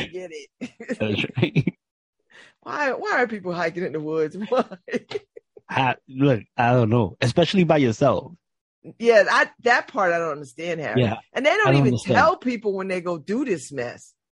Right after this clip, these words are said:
Speaker 2: <laughs> I, I know. You just, you see that video, and I think they, well, they do it for the clicks, but it's the same reason people hang off of cliffs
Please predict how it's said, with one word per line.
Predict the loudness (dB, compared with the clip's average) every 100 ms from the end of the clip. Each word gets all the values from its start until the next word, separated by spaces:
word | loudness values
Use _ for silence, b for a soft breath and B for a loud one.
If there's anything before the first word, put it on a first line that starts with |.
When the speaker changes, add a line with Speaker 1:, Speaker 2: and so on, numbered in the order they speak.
| _
Speaker 2:
<laughs> | _ _ _ 0
I, | 4 4
I | 4
know. | 6 6 6
You | 4 2
just, | 4 2 0 _ _ _ -4
you | 2 2
see | 4 4
that | 6
video, | 6 4 4 4 2 0
and | 2
I | 2
think | 2 4
they, | 2 2
well, | 2 2
they | 4 4
do | 4
it | 4
for | 4
the | 2
clicks, | 2 -2 0
but | 0 4
it's | 2
the | 2
same | 2 4 2 0 _ _ _
reason | 6 6 6 6 4 2 _ _ _ _ 2
people | 4 6 4 4
hang | 4 4 6
off | 4 2
of | 0 0
cliffs | 2 2 0 -6 -16 -18